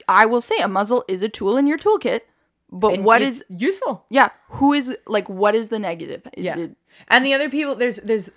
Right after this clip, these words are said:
Speaker 2: every now and then there's someone that argues with me. They're like, "Oh, well, I only, I would only need to use it once a year at the vet." I'm like,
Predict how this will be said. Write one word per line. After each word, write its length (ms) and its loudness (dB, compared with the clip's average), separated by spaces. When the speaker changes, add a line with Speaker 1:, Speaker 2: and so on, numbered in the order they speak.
Speaker 2:
every 260 -2
now 160 0
and 100 -4
then 120 -2
there's 140 -4
someone 200 -8
that 60 -10
argues 260 -10
with 140 -16
me. 100 -12
They're 140 -12
like, 160 -14
"Oh, 280 -2
well, 380 2
I 120 2
only, 300 0
I 140 0
would 160 0
only 220 -2
need 160 -4
to 60 -8
use 180 -6
it 100 -6
once 220 -10
a 40 -12
year 140 -10
at 100 -12
the 80 -14
vet." 240 -10
I'm 120 -10
like, 200 -8